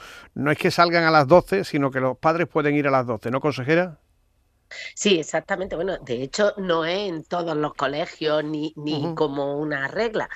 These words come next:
Speaker 2: Lo que los centros tienen la posibilidad es, cuando se producen situaciones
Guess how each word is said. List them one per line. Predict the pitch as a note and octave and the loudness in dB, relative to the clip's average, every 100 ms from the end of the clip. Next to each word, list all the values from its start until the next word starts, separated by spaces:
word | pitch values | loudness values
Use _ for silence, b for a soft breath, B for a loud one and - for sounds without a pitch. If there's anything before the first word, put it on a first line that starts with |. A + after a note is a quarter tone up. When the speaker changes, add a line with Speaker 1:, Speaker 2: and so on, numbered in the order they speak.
| B B | B B
Speaker 2:
Lo | D#3 E3 | -4 -4
que | C#3 | -4
los | C3 C3 | -8 -4
centros | F3 F#3 G#3 G#3 G#3 - | -2 -2 -2 -2 -4 -6
tienen | A3+ A3 G#3+ | -6 -4 -4
la | G#3 | -4
posibilidad | G3+ F#3+ G3 F3 F#3 G#3 G#3+ | -4 -6 -6 -6 -2 0 0
es, | E3+ D3 - | -2 -6 -8
cuando | - A2 A2 G2 | -10 -10 -8 -12
se | - | -12
producen | - G#2 A#2 A#2 | -12 -12 -12 -12
situaciones | - A#2 B2 - F3 F#3+ E3 | -12 -12 -12 -6 -4 -2 -4